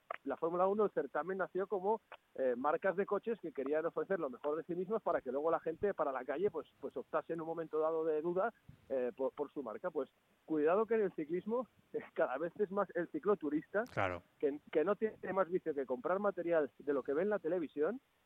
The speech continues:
Speaker 1: y, y, y, bueno, pues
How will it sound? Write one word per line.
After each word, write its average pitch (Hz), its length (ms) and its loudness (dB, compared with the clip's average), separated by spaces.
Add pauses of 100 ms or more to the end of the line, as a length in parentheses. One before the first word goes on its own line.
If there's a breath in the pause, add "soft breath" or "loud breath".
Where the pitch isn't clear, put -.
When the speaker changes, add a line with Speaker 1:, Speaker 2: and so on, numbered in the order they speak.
(340)
Speaker 1:
y, 127 800 2 (160)
y, 117 540 -4 (220)
y, 120 400 -4
bueno, 147 180 -2
pues 135 180 -6